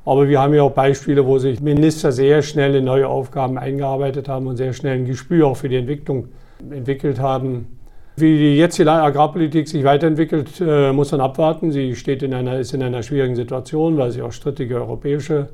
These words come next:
Regelungen umsetzen muss. Dies muss, glaube ich, noch intensiver mit den Betroffenen kommuniziert werden, wenn ich überhaupt dafür eine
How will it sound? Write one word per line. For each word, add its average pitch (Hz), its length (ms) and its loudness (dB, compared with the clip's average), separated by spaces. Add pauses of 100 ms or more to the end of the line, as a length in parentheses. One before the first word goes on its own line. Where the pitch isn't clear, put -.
Regelungen 139 380 -2
umsetzen 139 460 -4
muss. 131 320 -6 (680)
Dies 143 220 -4
muss, 139 240 0
glaube 131 220 -2
ich, 120 80 -2
noch 139 160 0
intensiver 135 600 -2
mit 127 180 -6
den 127 160 -2
Betroffenen 127 500 -4
kommuniziert 131 600 -4
werden, 147 160 0
wenn 127 140 -4
ich 120 100 -6
überhaupt 127 280 -4
dafür 139 440 0 (720)
eine 135 600 0